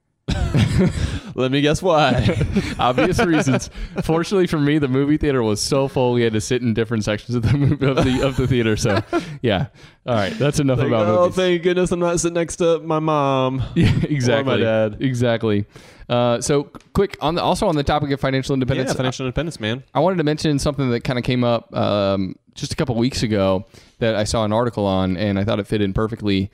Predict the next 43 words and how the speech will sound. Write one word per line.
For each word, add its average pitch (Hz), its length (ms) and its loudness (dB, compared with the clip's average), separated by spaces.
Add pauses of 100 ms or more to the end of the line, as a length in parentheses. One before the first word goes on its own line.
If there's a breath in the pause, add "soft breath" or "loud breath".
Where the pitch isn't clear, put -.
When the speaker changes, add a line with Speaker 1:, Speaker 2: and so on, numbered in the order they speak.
(260 soft breath)
Speaker 1:
A 107 140 2
running 123 300 2
back 113 220 0
for - 120 -6
the 107 80 0
New 101 120 2
York 110 260 0
Giants. 95 440 -2
So 101 100 -4
football's 120 360 -2
right 107 140 0
around 107 160 0
the 104 80 0
corner. 101 480 0 (140)
This 117 180 -4
article 110 300 -4
came 107 240 -2
out 104 120 0
about, 98 380 -2
uh, 101 160 0
running 113 280 0
back 104 260 -2
Saquon 123 520 -2
Barkley, 110 480 -2 (360 soft breath)
and 113 500 0
he 123 240 0
said 123 280 0
he 123 120 2
plans 120 440 -2
to 113 380 2 (220 soft breath)
save 110 600 0 (240 soft breath)
his 139 280 0
entire 120 840 0
contract 107 640 -4
earnings 90 400 -2 (200 soft breath)
and 113 200 0
live 113 240 2
solely 113 420 0
off 98 220 0
of 95 120 -6
endorsements. 95 640 -2 (340 soft breath)
Um, 101 260 -2
and 104 340 0